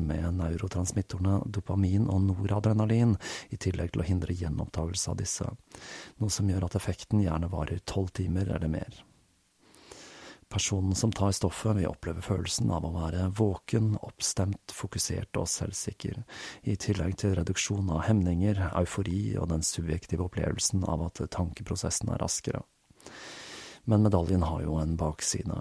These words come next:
for med overdreven og langvarig bruk så begynner bivirkningene å dukke opp.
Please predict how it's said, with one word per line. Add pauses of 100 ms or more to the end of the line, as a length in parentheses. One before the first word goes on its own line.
(140)
for
med
overdreven
og
langvarig
bruk
så
begynner
bivirkningene
å
dukke
opp.